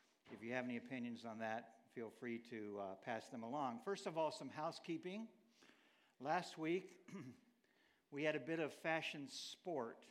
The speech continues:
Um, for those of you online or for those of you here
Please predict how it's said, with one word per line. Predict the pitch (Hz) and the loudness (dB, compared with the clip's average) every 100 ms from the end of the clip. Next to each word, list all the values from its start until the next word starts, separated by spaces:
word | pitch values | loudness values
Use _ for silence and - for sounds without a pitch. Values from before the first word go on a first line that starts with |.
| - - - _ - - - - - | -20 -20 -20 _ -20 -20 -20 -18 -2
Um, | 123 117 113 117 120 - - - - - - _ - | 4 6 4 2 -4 -12 -20 -20 -20 -20 -20 _ -8
for | 143 | -2
those | 147 175 180 | 2 2 0
of | 151 | 0
you | 156 | 4
online | 143 143 135 147 160 170 160 | 4 4 4 4 6 4 2
or | |
for | 127 139 | -2 -4
those | 131 143 143 | -2 -2 -2
of | 135 | -4
you | 139 131 | -2 -2
here | - 185 147 127 147 | 2 4 6 6 2